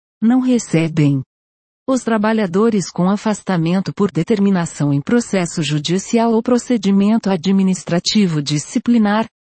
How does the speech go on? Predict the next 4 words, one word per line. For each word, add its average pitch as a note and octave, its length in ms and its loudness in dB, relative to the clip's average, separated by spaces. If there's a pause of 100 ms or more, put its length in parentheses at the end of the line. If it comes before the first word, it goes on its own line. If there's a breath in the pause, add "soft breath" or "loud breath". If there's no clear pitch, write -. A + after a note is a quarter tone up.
(140)
não E3 280 0
contempla A3 600 0
servidores F3+ 760 0
inativos. D#3+ 920 -2